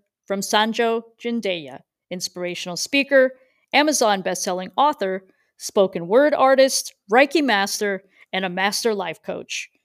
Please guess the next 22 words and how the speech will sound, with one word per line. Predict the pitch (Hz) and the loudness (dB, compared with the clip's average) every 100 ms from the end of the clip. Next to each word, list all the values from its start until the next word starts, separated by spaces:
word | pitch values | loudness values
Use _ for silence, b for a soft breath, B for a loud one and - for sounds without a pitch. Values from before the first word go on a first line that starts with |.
| _ _ b b b b | _ _ b b b b
She | - 320 | -2 -2
said, | - 240 220 214 220 _ _ _ _ | 2 4 4 2 -4 _ _ _ _
"A | 220 | -2
person | 220 - 330 330 349 330 311 | -2 -4 -2 0 -2 -2 -6
can't | - 311 311 302 | -6 -2 -2 -2
heal | - 320 285 185 202 _ _ _ - | -6 0 0 0 -4 _ _ _ -2
as | 202 170 | 0 0
long | 208 220 254 277 277 - | 0 2 2 0 -4 -2
as | 208 | -2
they | 208 196 | 0 -2
are | 185 | -2
deflecting | 185 - 226 226 226 240 233 226 _ - | -6 -6 -2 -2 -4 -6 -6 -12 _ -10
and | 196 | -8
blaming. | 196 196 190 170 - 165 _ _ _ _ _ _ | -4 -4 -4 -8 -18 -20 _ _ _ _ _ _
One | - 247 226 | 4 4 6
must | 247 330 - | 2 2 0
accept | 349 - 302 285 | -6 0 0 0
responsibility | 285 - 240 226 - 180 220 240 247 | -10 -8 -8 -6 -8 0 2 2 0
for | 240 208 | -8 -8
their | 180 190 | -8 -6
own | 220 285 | -4 -4
actions | 277 170 165 - 180 175 - | -4 -8 -10 -14 -14 -12 -12